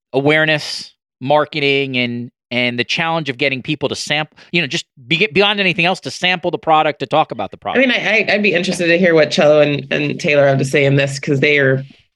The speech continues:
Speaker 2: players in this league, right? They've been around it. But I certainly think that, you know, for, for a long time, we heard the mantra that, that soccer is not worth watching.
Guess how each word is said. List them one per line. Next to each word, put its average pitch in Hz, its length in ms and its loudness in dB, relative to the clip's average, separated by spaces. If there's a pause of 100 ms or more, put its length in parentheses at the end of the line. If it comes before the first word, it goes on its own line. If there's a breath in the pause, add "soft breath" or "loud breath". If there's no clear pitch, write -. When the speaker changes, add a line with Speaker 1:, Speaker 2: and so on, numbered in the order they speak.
(120)
Speaker 2:
players 139 420 2
in 139 80 2
this 139 200 0
league, 127 220 2
right? 151 220 4
They've 156 160 2
been 151 140 2
around 139 320 4
it. 123 180 -2
But 151 320 -2 (320 loud breath)
I 180 80 0
certainly 196 480 2
think 160 420 -2 (120)
that, 143 440 -2 (760 loud breath)
you 196 100 6
know, 175 160 4
for, 185 220 2
for 214 140 4
a 202 60 6
long 202 240 4
time, 185 380 2
we 156 120 2
heard 170 440 2 (180)
the 156 200 -2
mantra 151 440 4
that, 139 300 2 (680 soft breath)
that 151 220 0
soccer 185 440 0
is 170 140 2
not 147 160 2
worth 143 180 2
watching. - 400 0